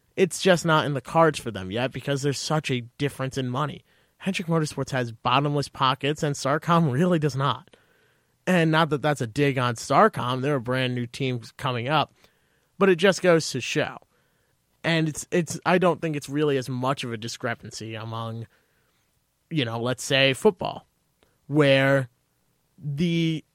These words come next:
it's not likely that the Titans or the Jets or somebody like that could beat the Patriots, but they could.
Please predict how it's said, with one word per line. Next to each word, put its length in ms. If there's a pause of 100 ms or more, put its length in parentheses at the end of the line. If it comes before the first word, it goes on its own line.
(200)
it's 240
not 280
likely 680 (400)
that 360 (260)
the 140
Titans 720 (100)
or 100
the 100
Jets 460
or 60
somebody 360
like 160
that 180 (240)
could 160
beat 220
the 80
Patriots, 600 (420)
but 100
they 100
could. 520